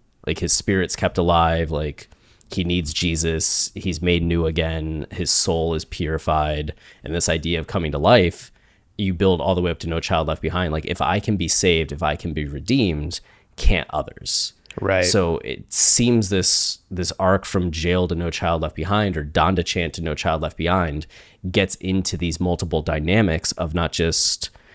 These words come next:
Speaker 1: overall redemption of problematic people, and Kanye himself feeling like he has been,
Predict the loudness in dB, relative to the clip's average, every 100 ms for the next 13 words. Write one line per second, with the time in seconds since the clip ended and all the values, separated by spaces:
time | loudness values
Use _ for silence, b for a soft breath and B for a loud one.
0 | b b b _ 2 4 4 4 2 -2
1 | 0 0 0 -2 -2 -2 -4 -4 0 0
2 | 0 -2 -6 -8 -4 -2 0 -2 -2 -4
3 | -8 _ -4 -2 -2 0 0 2 2 0
4 | -2 -4 -2 2 2 2 0 -2 -2 -4
5 | -4 -4 -8 -20 -20 _ _ _ _ -20
6 | -8 0 2 4 0 -2 -6 -6 -10